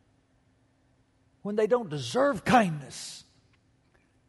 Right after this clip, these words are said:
This is supernatural. Because the flesh will never make you into that kind of person. I think sometimes we should rethink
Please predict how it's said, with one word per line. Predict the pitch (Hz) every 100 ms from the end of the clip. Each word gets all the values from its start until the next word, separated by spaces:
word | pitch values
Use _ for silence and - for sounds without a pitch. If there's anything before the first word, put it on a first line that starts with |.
| _ _ _ _ _ _ _ _ _ _ _ _ _ _ _ _
This | 370 330
is | 311 -
supernatural. | - 359 370 - - 330 320 - - - 185 277 302 - - 269 233 175 - - _ _ _ _ _ _ - -
Because | 302 330
the | 320
flesh | - 330 370 - -
will | 339 349
never | 392 392 381
make | 320 277 269
you | 233 220
into | 202
that | 190 190 -
kind | 190 165
of | -
person. | 175 143 - 127 - _ _ _ _ - _ _ _ _ _ _ _ _ _ _ - _ _ -
I | 220
think | 220 226 -
sometimes | 202 185 190 180 165 151
we | 175 165 - - _ _ _ _ _ _ _ _
should | - 226 175
rethink | 139 190 139 156 117 -